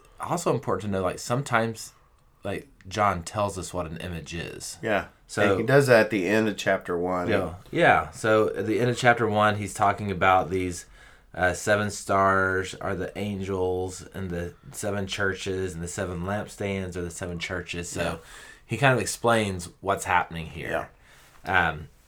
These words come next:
Speaker 1: and I think what I love, uh, so you have these lampstands, which represent these seven churches in Asia. And in chapter two, verse one, it says, "Thus says the one who holds the seven stars in his right
Speaker 2: <laughs>
Speaker 1: hand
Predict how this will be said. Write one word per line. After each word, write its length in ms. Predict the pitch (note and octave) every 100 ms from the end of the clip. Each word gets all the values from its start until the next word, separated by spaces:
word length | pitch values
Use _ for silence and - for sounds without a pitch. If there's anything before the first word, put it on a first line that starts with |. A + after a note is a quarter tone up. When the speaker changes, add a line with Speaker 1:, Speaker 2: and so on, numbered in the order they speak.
| -
Speaker 1:
and 100 | A#2
I 60 | A2
think 320 | - D3+ -
what 160 | G#2+
I 120 | G2+ F#2+
love, 880 | F#2+ C3 F#3+ A2+ E2+ F2+ A2 - -
uh, 260 | E2+ E2 E2+
so 140 | A2
you 140 | G2
have 240 | F#2+ A#2 A#2
these 220 | A2 F#2
lampstands, 840 | F#2+ G#2 G#2+ - F#2 E2+ E2+ E2+
which 240 | D2+ C#2 -
represent 520 | F#2+ F#2+ E2+ F2+ -
these 200 | F2 E2+
seven 360 | - F2+ F#2 F2+
churches 520 | F#2+ F2+ F2 F2 F2
in 140 | F2+ -
Asia. 560 | F#2 F2 E2 D2+ E2+ - - - - - _ -
And 260 | G2+ F#2+
in 200 | F2+ F#2
chapter 380 | F2+ A#2 A#2+ A2
two, 280 | F2 A#2 G2+
verse 320 | F2 F2 -
one, 260 | A2 A#2 F#2
it 60 |
says, 300 | E2 F#2 F2
"Thus 220 | F#2+ A2+ A2+
says 300 | A#2+ G#2+ E2+
the 140 | F2+
one 480 | F2+ G2 F#2+ F2 E2+ - - - _
who 180 | - G2+
holds 500 | E2+ G#2 G#2+ G#2 G2+
the 100 | F#2
seven 440 | F2+ G2+ F#2+ F2+ E2+
stars 600 | - F2+ E2+ D#2+ E2 E2
in 60 | E2
his 180 | D2
right 240 | E2 E2 D#2
Speaker 2:
<laughs> 0 |
Speaker 1:
hand 500 | E2 D#2 D2+ D2